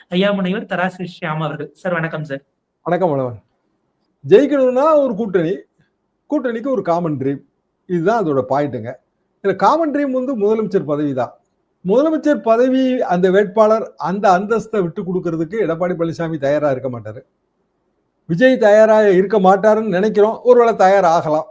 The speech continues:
Speaker 2: அது நமக்கு தெரியாது. பி ஜே பிக்கு அப்படியான கனவு இல்ல, காங்கிரஸுக்கும் அப்படியான கனவு இல்ல. ஆக, ஒட்டுமொத்தத்துல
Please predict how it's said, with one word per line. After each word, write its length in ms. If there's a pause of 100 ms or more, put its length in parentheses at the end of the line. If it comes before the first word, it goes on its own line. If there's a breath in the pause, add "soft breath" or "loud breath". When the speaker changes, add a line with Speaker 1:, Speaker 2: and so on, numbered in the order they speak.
(120)
Speaker 2:
அது 180
நமக்கு 260
தெரியாது. 520 (880)
பி 140
ஜே 120
பிக்கு 260 (100)
அப்படியான 360
கனவு 320
இல்ல, 300 (600 soft breath)
காங்கிரஸுக்கும் 580
அப்படியான 320
கனவு 320
இல்ல. 280 (520)
ஆக, 320
ஒட்டுமொத்தத்துல 720